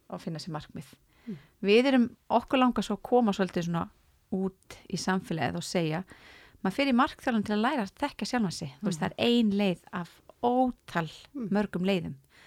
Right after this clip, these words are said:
Speaker 1: Þannig að viðmælendurnir okkar sem að við erum að fá, við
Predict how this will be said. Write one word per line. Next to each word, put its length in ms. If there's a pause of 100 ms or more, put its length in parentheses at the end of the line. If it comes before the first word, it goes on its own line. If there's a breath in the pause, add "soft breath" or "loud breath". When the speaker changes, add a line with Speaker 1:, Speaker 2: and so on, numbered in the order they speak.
(340 loud breath)
Speaker 1:
Þannig 200
að 40
viðmælendurnir 840
okkar 240
sem 160
að 100
við 120
erum 140
að 60
fá, 340 (500 loud breath)
við 80